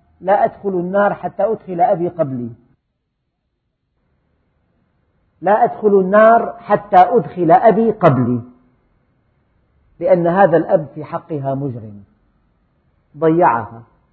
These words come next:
وإذا الموءودة سئلت: "بأي ذنب قتلت؟" هذه التي وئدت إلى أين مصيرها؟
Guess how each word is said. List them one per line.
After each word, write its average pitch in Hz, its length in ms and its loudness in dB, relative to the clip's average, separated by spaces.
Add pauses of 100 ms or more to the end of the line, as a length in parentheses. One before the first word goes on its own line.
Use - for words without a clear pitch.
(680)
وإذا 214 480 2
الموءودة 185 800 2
سئلت: 131 380 -6 (440)
"بأي 233 360 4
ذنب 139 440 0
قتلت؟" 127 400 -12 (800)
هذه 208 400 4
التي 185 380 2
وئدت 151 440 0 (600)
إلى 202 180 8
أين 202 220 6
مصيرها؟ 135 680 -6